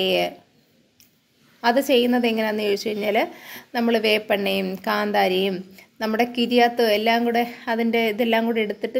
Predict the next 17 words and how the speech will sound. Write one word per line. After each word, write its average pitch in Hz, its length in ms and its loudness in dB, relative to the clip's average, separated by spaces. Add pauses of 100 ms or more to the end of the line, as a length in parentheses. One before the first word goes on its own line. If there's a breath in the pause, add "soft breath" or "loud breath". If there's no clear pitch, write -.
മിക്സ് 254 240 -6
ചെയ്ത് 254 320 2 (200)
ഞാനങ്ങ് 262 340 0
അടിക്കും. 247 300 0 (840 soft breath)
അപ്പം 247 220 0
ഞാൻ 262 120 4 (120)
കിരിയാത്തിൻ്റെ 269 480 2
ഒരു 262 140 -2
വീഡിയോ 247 220 4
ഇട്ടിട്ടുണ്ട്, 202 360 -2
അത് 262 180 2
നിങ്ങളൊന്ന് 240 440 0
കണ്ടു 214 240 -2
നോക്കണം. 175 300 -8 (500)
അതിനകത്തത് 254 600 0 (100)
മൊ-, 220 280 0
മൊ-, 220 180 0